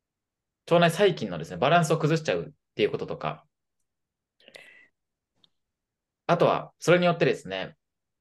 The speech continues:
そのお肌の方に、なんかこう、なんていうんですかね、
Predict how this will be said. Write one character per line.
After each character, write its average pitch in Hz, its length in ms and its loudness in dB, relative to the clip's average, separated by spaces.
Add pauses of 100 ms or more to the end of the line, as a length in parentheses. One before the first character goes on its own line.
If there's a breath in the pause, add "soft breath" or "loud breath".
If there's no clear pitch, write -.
(560)
そ - 100 -6
の 107 260 0
お 127 60 4
肌 165 220 4
の 104 100 -4
方 101 160 -2
に、 92 340 -12 (760)
な 120 80 -4
ん - 20 -16
か - 60 -8
こ 101 360 2
う、 - 40 -20 (500)
な 117 140 -2
ん - 20 -8
て 110 60 -4
い - 20 -8
う 90 40 -8
ん - 0 -
で - 20 -12
す - 80 -16
か 87 60 -14
ね、 - 260 -12